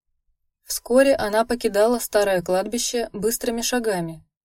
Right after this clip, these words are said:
будто кто-то невидимый преследовал ее и бесшумно крался следом.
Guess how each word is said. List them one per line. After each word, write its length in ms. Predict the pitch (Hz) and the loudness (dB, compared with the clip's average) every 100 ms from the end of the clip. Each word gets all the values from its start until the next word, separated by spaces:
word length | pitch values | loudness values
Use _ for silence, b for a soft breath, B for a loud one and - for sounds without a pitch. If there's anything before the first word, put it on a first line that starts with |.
| _ _ | _ _
будто 440 | 190 185 180 - 196 | -10 -6 -6 -4 -6
кто-то 340 | - 202 208 | -4 -2 -2
невидимый 600 | 196 214 220 240 180 170 | -2 -4 0 0 0 -4
преследовал 640 | 165 180 - 185 208 214 214 | -4 -4 -4 0 0 2 0
ее 460 | 208 208 202 196 - _ - | 0 -4 -6 -8 -14 _ -8
и 100 | 202 | -2
бесшумно 600 | 180 175 - 208 226 233 | -2 -2 -4 -4 -4 -6
крался 440 | 185 180 170 - | -4 -4 -4 -6
следом. 520 | 180 180 170 165 165 | -8 -4 -4 -6 -10